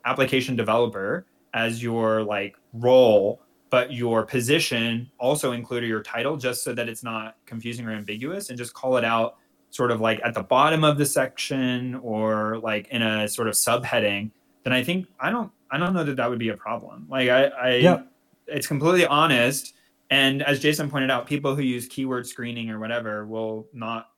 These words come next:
Speaker 1: it, it won't take issue with that, right? It's not gonna screen you out because you say your title is something different, and you'll make sure to get screened in by having the right keywords.
Speaker 2: Yeah, that totally makes sense. Totally makes sense. And you have the, as long as you have the job title,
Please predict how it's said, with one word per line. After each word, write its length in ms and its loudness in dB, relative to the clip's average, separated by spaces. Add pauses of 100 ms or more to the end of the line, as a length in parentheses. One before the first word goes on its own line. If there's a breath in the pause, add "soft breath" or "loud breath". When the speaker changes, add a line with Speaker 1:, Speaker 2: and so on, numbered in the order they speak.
(280)
Speaker 1:
it, 220 -10
it 60 -4
won't 200 -2
take 160 -4
issue 260 -8
with 160 -12
that, 320 -16
right? 240 -12
It's 120 -12
not 120 -2
gonna 120 -2
screen 260 -2
you 200 -2
out 360 0 (380)
because 340 0
you 120 0
say 180 -2
your 140 -2
title 300 -4
is 80 -10
something 280 -10
different, 360 -8 (300)
and 140 -4
you'll 100 -2
make 160 -4
sure 100 -4
to 60 -4
get 120 -6
screened 360 -4
in 240 -4
by 140 -2
having 260 -4
the 80 -6
right 180 -8
keywords. 680 -16 (360)
Speaker 2:
Yeah, 140 10
that 120 8
totally 440 10
makes 240 4
sense. 320 2
Totally 380 6
makes 240 0
sense. 140 2
And 120 4
you 100 8
have 400 4
the, 460 4
as 140 -2
long 200 8
as 140 6
you 100 4
have 380 6
the 120 4
job 360 4
title, 680 6